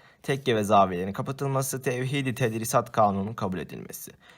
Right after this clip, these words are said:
Buna göre laiklik ilkesinin aşağıdaki alanların hangisinde bir değişim meydana getirdiği söylenemez denilmiş. Sa-, saltanatın kaldırılması hangi alanla ilgilidir? Yönetimle. O yüzden yönetim söylenmiş, eledik. Tekke ve zaviyelerin kapatılması ne ile alakalıdır?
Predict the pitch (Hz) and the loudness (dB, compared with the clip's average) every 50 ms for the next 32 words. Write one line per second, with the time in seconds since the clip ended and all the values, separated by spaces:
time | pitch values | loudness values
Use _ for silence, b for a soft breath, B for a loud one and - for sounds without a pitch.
0 | B B - 151 160 147 151 143 139 135 135 131 127 127 117 - 135 135 135 - | B B 0 2 2 4 4 2 4 6 8 8 8 6 2 -4 -8 -8 -8 -8
1 | 117 101 - 110 101 - 110 104 110 110 113 - 120 113 123 120 107 117 113 107 | -8 -6 -4 -4 -4 -4 -4 -2 -2 -2 -2 -2 -2 -4 -2 0 2 2 2 2
2 | 104 104 104 107 123 135 135 135 127 117 123 120 113 107 110 107 104 107 104 101 | 2 0 -2 -2 -2 -2 -2 -2 -2 -2 -2 -2 -2 -2 -2 -2 0 0 -2 -2
3 | - - 104 101 98 98 90 101 98 101 98 95 92 - 104 98 98 104 123 139 | -2 -2 -2 0 0 0 0 -2 -2 -2 -2 -4 -4 -4 -6 -4 -4 -4 -4 -6
4 | - B B B B B B B - - 156 139 117 104 98 95 95 101 113 120 | -6 B B B B B B B 0 4 6 6 6 4 2 0 0 2 2 0
5 | 123 110 101 92 85 67 - - - - - - - _ _ B B B B B | 0 0 -2 -4 -4 -6 -8 -10 -12 -12 -14 -14 -16 _ _ B B B B B
6 | B B - - 135 113 - - - - - - 117 127 135 - 151 151 170 170 | B B -2 0 0 0 -2 -6 -10 -4 0 4 4 4 4 4 2 0 0 0
7 | - 175 175 - 160 135 127 127 127 127 127 123 127 - 139 143 135 120 - - | 0 0 4 6 6 6 6 4 0 0 0 0 0 0 0 2 0 0 -2 -6
8 | - - - 123 135 135 131 87 104 101 101 92 90 87 - 92 92 98 104 110 | -2 2 2 2 4 4 4 4 6 4 4 2 0 -2 -4 -4 -4 -4 -4 -4
9 | 110 113 113 107 107 101 101 95 - - 90 82 85 95 110 104 98 92 104 101 | -2 -2 0 0 2 2 0 0 -2 -6 -8 -6 -4 -2 -2 -2 0 0 0 0
10 | 101 101 98 95 - 131 123 - - 101 92 87 90 87 87 101 113 123 - - | 0 0 -2 -2 -2 -4 -4 -4 -2 -2 -2 -2 -4 -4 -4 -4 -4 -6 -6 -6
11 | 85 85 71 - - - - - - B B B B B B B - 175 180 - | -6 -6 -6 -8 -12 -18 -20 -20 -20 B B B B B B B -2 -2 -2 0
12 | - 143 135 135 123 113 123 113 113 110 110 107 101 101 101 101 95 - 104 - | 0 0 2 2 4 8 8 10 10 8 6 4 2 2 0 0 -2 -4 -4 -6
13 | 101 - 101 95 95 95 - 98 98 98 95 98 98 101 98 113 113 113 113 101 | -6 -6 -4 -4 -4 -4 -2 -2 -2 -2 0 0 2 2 4 4 6 4 4 2
14 | - 127 117 117 117 117 110 | 0 -2 -2 -2 -2 -4 -6